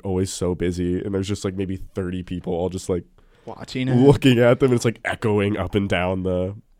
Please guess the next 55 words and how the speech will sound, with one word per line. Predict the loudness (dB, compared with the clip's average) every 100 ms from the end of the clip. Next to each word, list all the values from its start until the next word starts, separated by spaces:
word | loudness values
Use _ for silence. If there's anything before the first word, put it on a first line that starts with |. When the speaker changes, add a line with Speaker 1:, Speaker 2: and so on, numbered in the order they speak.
| _ -16
Speaker 1:
stairwell. | -12 -4 -4 -4 -8 -10 -12 _
Speaker 2:
Dude, | 2 2
that's | 0 -2
the | -2
thing | 0 0
I've | 0
noticed | -2 -2 -2 -2
in | -4
Madison, | -2 -4 -6 -6
like, | -6 -8 _ _ _ _ _ _ _
when | -2 -2
stuff | -2 -2 2
like | 0
that | 2 -2
happens, | 0 -2 -2 -4 -4 0
I, | 2 2
I | 4
guess | 2 4
I | 0
kinda | 2 -2
take | -2 -4
a | -2
part | -2 0
of | -2
it | -2
too, | -2 -2
like, | -4 -6
when | -6
I | -6
told | -4 -4 -4
you |
this | -4
story, | -6 -4 -4 -6
but, | -6
like, | -8 -10 _ _ _ _ _ _ _ _ _ _ _ _ -20 -20 _ _ _
like, | 0 0
something | 2 0 2
will | 0 -2
happen, | -4 -4 -2 -2
like, | -2 -2
really | 0 2
out | 0 0
of | -2
the |
ordinary, | -4 -4 -4 -4 -4 -2
like, | -2 -4 _
someone | -2 2 4 6
drops | 4 4
their | 2
Hydro | 2 0 0
Flask. | -2 -4 -2
Like, | -8 -6
I |
feel | 0 6
like | 6